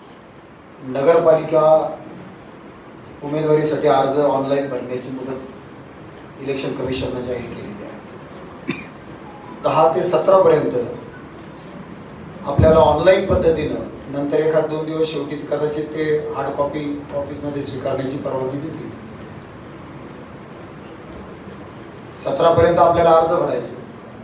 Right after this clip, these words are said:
अठरा तारखेला छाननी आहे. ज्या उमेदवारांचं समजा अपील झालं तर त्यांच्यासाठी पंचवीस आणि ज्यांचं काहीच अडचण नाही त्यांच्याकरता एकवीस नोव्हेंबर ही माघारची तारीख.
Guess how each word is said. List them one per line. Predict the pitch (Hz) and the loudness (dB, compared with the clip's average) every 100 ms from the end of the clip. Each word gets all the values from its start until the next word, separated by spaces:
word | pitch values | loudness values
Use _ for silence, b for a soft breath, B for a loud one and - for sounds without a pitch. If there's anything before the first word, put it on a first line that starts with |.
| - - - - - - - - - - | -18 -18 -18 -20 -20 -18 -18 -20 -18 -8
अठरा | 156 190 180 | -4 2 2
तारखेला | 175 180 175 170 175 175 170 165 - - | 4 0 2 4 8 8 8 4 -2 -8
छाननी | 139 143 180 | -6 -2 0
आहे. | - - - - - - - - - - - - - - - - - - - - - - - - | 0 -2 -8 -14 -16 -18 -18 -18 -18 -20 -18 -18 -18 -18 -16 -16 -18 -18 -18 -18 -18 -18 -18 0
ज्या | 160 165 175 170 170 170 - - - - - - - - - - - - - - | 6 8 8 8 6 2 -4 -12 -16 -16 -18 -18 -18 -18 -18 -18 -16 -16 -16 -8
उमेदवारांचं | 143 160 165 160 160 160 165 | 0 2 6 6 4 0 0
समजा | 165 147 156 | -2 0 0
अपील | - 208 190 | 0 0 0
झालं | - 113 - - - - - - - - - - | 0 -2 -6 -12 -18 -20 -20 -20 -20 -20 -18 -14
तर | 143 | -8
त्यांच्यासाठी | 160 151 170 165 160 | -4 -2 -2 0 0
पंचवीस | - 185 180 170 147 131 | 2 2 2 -2 -4 -4
आणि | 131 | -6
ज्यांचं | 135 151 151 165 | -2 -2 0 2
काहीच | 170 170 | 2 4
अडचण | 170 170 175 | 4 4 0
नाही | 175 | -2
त्यांच्याकरता | 170 175 165 170 202 | -2 0 0 0 -2
एकवीस | 180 - 156 139 | -2 -4 -8 -8
नोव्हेंबर | 131 - 113 - - - - - - - 143 | -10 -10 -12 -14 -16 -18 -18 -18 -18 -16 -6
ही | |
माघारची | 143 143 135 123 - | 2 4 4 0 -4
तारीख. | - | -10